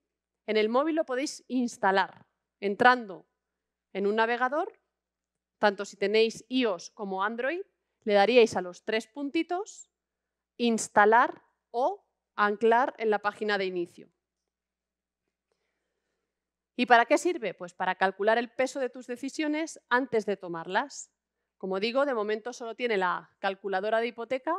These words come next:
tenemos en el desarrollo otras cinco calculadoras y permite ver la verdad de la economía.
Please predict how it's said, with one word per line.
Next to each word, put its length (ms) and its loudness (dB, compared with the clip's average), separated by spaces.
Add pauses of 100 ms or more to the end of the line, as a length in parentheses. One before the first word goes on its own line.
(120)
tenemos 360 -6
en 80 -2
el 100 -4
desarrollo 500 -2
otras 220 -8
cinco 260 -8
calculadoras 800 -4 (3750)
y 120 -6
permite 680 0 (540)
ver 260 2
la 140 4
verdad 380 -6 (320)
de 140 0
la 100 6
economía. 580 -6